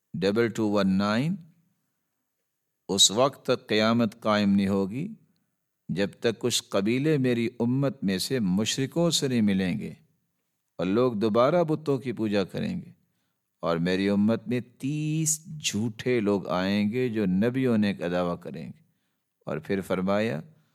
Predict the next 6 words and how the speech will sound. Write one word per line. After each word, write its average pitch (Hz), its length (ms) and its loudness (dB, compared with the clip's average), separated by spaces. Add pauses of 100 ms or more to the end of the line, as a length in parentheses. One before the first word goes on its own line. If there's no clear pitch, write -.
(360)
"وَأَنَا 95 440 0
خَاتَمُ 131 680 -2
النَّبِيِّينَ 92 880 0 (460)
لَا 87 320 -2
نَبِيَّ 95 420 -2
بَعْدِي۔" 73 380 -8